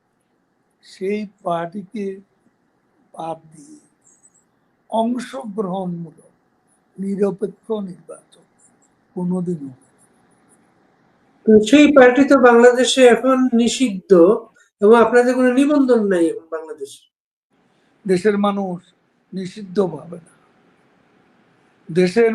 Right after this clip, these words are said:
Speaker 1: মানুষের হৃদয়ে আওয়ামী লীগ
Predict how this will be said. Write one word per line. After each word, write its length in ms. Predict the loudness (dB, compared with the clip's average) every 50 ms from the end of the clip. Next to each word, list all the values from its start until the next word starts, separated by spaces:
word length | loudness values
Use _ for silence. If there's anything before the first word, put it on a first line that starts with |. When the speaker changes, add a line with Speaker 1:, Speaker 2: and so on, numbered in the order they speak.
| 0 0
Speaker 1:
মানুষের 520 | 0 -2 -4 -8 -10 -6 -4 -2 -2 -2 -6 -10 _ _ _ _ _ _ _ _ _ _ _ _ _ _ _ _ -18 -16 -12 -10
হৃদয়ে 560 | -8 -8 -8 -6 -6 -4 -4 -4 -4 -4 -6 -6 -10 -16 _ _ _ _ _ _ _ _ _ _ _ _ _ _ _ _ _ _ _ _ _ _ _ _ -10 -8
আওয়ামী 380 | -6 -6 -6 -6 -8 -12 -16 -16
লীগ 240 | -16 -16 -16 -16 -20